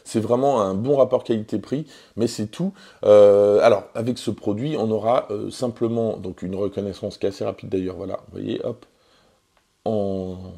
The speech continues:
pour déverrouiller l'écran, je verrouille, je déverrouille. Donc ça, c'est rapide, c'est le bouton d'allumage qui fait ça. Bon, ça, c'est traditionnel. Par contre, il n'y aura pas de technologie Face I D avec ce, ce produit-là. On va utiliser simplement l'empreinte digitale. Euh, autre, euh,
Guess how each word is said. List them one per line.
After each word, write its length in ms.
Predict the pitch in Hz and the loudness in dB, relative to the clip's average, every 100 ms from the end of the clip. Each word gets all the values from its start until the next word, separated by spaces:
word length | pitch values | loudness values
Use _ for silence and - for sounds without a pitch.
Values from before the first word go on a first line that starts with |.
| 92 - _ | -20 -20 _
pour 140 | - 104 | -8 -4
déverrouiller 420 | 104 98 98 92 | 0 0 0 -2
l'écran, 460 | 95 - 123 135 - | -8 -8 -8 -8 -10
je 140 | 95 92 | -12 -10
verrouille, 460 | 92 92 110 120 - _ _ _ _ _ | -10 -4 -2 -2 -6 _ _ _ _ _
je 120 | 92 | -14
déverrouille. 520 | 90 87 85 90 110 123 | -10 -8 -6 -4 -4 -6
Donc 180 | 87 | -8
ça, 120 | - 107 | -4 -2
c'est 160 | - | 0
rapide, 260 | 98 - 143 | -2 -2 -8
c'est 140 | - | -8
le 60 | 98 | -8
bouton 200 | 98 107 | -6 -4
d'allumage 380 | 101 95 95 - | -2 -2 -6 -8
qui 100 | 85 | -12
fait 140 | 87 | -8
ça. 220 | - 131 | -2 -2
Bon, 100 | 104 82 | -2 -10
ça, 100 | - | -14
c'est 160 | - 82 | -12 -12
traditionnel. 540 | 85 85 - 92 92 - - - | -10 -10 -6 -4 -6 -10 -20 -10
Par 140 | 82 | -8
contre, 240 | - 113 98 | -4 -4 -4
il 60 | |
n'y 60 | 92 | -4
aura 180 | 92 90 | -6 2
pas 260 | 120 110 | 4 6
de 240 | 92 90 85 | 2 -4 -6
technologie 640 | 85 92 95 92 92 98 | -8 -8 -6 -6 -6 -8
Face 240 | 90 92 | -8 -8
I 120 | 85 85 | -8 -10
D 220 | 90 117 | -8 -4
avec 240 | 87 95 | -2 -4
ce, 280 | - - 87 | -6 -10 -8
ce 160 | - 82 | 2 2
produit-là. 420 | - 80 85 113 - - - | 2 -6 -4 -4 -6 -20 -12
On 140 | - 98 | -6 0
va 300 | 113 123 - | 4 4 2
utiliser 360 | 95 - 101 117 | -6 -6 -4 -4
simplement 500 | 92 - 95 131 107 | -6 -6 -2 -2 0
l'empreinte 480 | 110 113 - 170 | -2 -2 -2 -2
digitale. 540 | 113 131 170 131 90 78 - _ - - - - | -2 -4 -2 -4 -8 -14 -18 _ -20 -20 -10 4
Euh, 220 | 110 110 | 8 8
autre, 360 | - 165 151 139 | 8 4 2 6
euh, 1040 | 123 113 110 107 104 101 98 95 95 92 | 8 10 10 8 6 2 0 -2 -2 -4